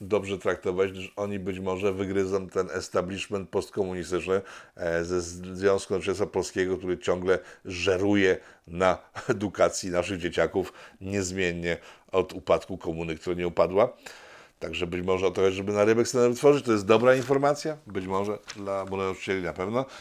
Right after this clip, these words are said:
E, no i taka, że pan Niesiołowski okazało się, że jest niewinny, bo w,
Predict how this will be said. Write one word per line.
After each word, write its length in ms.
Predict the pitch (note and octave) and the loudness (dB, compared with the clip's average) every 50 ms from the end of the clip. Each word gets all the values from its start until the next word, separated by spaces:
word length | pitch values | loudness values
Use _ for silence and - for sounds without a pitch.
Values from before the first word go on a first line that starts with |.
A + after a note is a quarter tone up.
| - - - | -20 -16 -10
E, 240 | - F#2+ F2+ F2+ | -6 -4 -4 -2
no 120 | F#2 G#2 G#2+ | -2 -2 -2
i 100 | G#2+ F#2+ | -2 0
taka, 320 | - G2+ G2+ - G#2 G2 | 0 0 2 2 2 0
że 260 | F2+ F2+ G2 F#2+ F#2 | 0 2 2 2 2
pan 280 | F2 - - G2+ G2 F#2+ | 2 2 4 2 4 2
Niesiołowski 720 | F#2+ F#2 F#2 - F#2 F2+ F2+ F2+ - - - G2 F#2 F2+ F2 - | -2 -8 -4 0 0 0 0 0 -2 -8 -10 -8 -6 -6 -6 -8
okazało 500 | - - - F2 D#2+ F#2 F2+ F2+ F2+ F2 | -10 -8 -8 -6 -4 -2 0 0 -2 -2
się, 200 | - - F2+ E2+ | -4 -6 -6 -6
że 160 | E2 F2+ F#2 | -6 -4 -4
jest 220 | F2+ F2 E2 F2 F#2 | -4 -6 -8 -8 -8
niewinny, 560 | F#2+ F#2 F2 G2 G2+ F#2+ F#2+ F#2 F#2 F#2 F2 | -8 -6 -6 -6 -6 -6 -8 -6 -6 -6 -6
bo 360 | D#2+ D#2+ D#2+ E2 E2 E2+ E2 | -6 -4 -4 -2 -2 -2 -4
w, 180 | E2 - - | -8 -10 -12